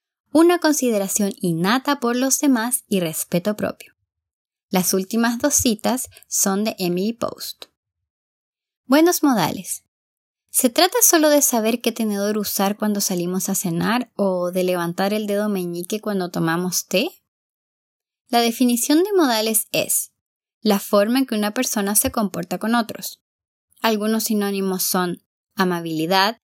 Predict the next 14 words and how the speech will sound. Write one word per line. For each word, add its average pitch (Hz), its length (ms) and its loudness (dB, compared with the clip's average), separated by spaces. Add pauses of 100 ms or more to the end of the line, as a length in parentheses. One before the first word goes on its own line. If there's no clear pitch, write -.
civilidad, 185 840 0 (180)
conducta, 196 840 -2
semblante, 196 960 -2
gracia 254 420 0
social 208 600 0
y 202 120 -2
refinamiento. 185 880 -4 (920)
El 202 200 2
propósito 190 640 -2
del 226 180 0
refinamiento 240 880 2
es 214 160 0
quitar 175 320 -4
impurezas. 208 800 -2